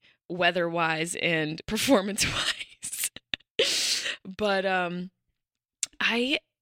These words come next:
I, I, last night I couldn't sleep.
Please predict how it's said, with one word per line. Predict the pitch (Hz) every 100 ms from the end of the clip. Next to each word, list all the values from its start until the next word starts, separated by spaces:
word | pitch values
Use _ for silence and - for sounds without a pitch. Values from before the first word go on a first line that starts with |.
| -
I, | 247 226 _ _ _ _ _ -
I, | 190 - _ _ _ 202
last | 262 392 -
night | 254 208 - -
I | 190
couldn't | - 214 180
sleep. | - 190 80